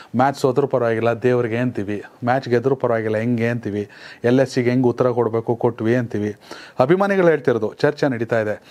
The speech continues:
ಧೋನಿ ನಾಯಕನಾಗಿದ್ರೆ ಬೇಡ ಅಂತ ಏನು ಹೇಳಲಿಲ್ಲ, ಆದರೆ ಸಿ ಎಸ್ ಕೆ ತಂಡದ ನಾಯಕ, ಧೋನಿಯನ್ನು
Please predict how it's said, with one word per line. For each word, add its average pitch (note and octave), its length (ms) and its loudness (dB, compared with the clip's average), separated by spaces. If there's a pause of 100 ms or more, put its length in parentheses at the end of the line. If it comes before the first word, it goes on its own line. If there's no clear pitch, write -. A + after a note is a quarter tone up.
(600)
ಧೋನಿ C#3 300 4 (120)
ನಾಯಕನಾಗಿದ್ರೆ C#3 920 0 (840)
ಬೇಡ G#2+ 180 -2 (120)
ಅಂತ C3 180 -8
ಏನು A2+ 140 -6
ಹೇಳಲಿಲ್ಲ, A2+ 280 -4 (220)
ಆದರೆ A#2+ 200 -2 (120)
ಸಿ D#3+ 160 -2 (100)
ಎಸ್ F3+ 140 -8
ಕೆ C#3+ 160 2
ತಂಡದ A2 340 -2
ನಾಯಕ, G#2 220 -2 (300)
ಧೋನಿಯನ್ನು C#3 360 4